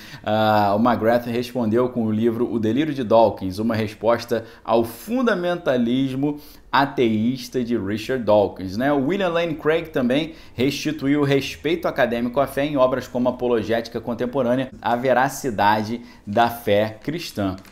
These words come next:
E além disso, a gente pode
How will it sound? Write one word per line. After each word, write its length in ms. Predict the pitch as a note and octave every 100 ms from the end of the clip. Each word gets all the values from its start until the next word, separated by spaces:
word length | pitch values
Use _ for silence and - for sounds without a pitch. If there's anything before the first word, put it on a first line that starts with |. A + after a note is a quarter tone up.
| -
E 60 | F3+
além 220 | G#3 F3+
disso, 380 | D#3 G3+ - - -
a 120 | - D#3
gente 1040 | D#3 E3 - E3 D#3+ D3 B2+ A2+ G2+ G2 -
pode 360 | B2+ C3+ C3+